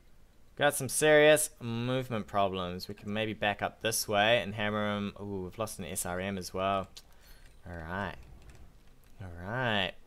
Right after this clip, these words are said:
It's all on today. Uh, we don't wanna fire on this guy. Small laser. Maybe we could just back up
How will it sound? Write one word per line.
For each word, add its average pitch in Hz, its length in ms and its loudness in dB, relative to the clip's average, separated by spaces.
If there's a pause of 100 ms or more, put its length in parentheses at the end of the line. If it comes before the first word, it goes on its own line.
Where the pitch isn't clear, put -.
(540)
It's - 300 -12
all 120 320 -2
on 135 320 -4
today. 135 600 4 (1200)
Uh, 127 800 0 (3250)
we 120 40 -6
don't 143 120 6
wanna 147 100 4
fire 135 280 6
on 120 120 4
this 123 180 0
guy. 123 580 6 (280)
Small 123 320 -4
laser. 117 720 4 (4000)
Maybe 101 440 -2
we 113 120 -4
could 107 160 -8
just - 220 -8
back 107 280 0
up 120 300 0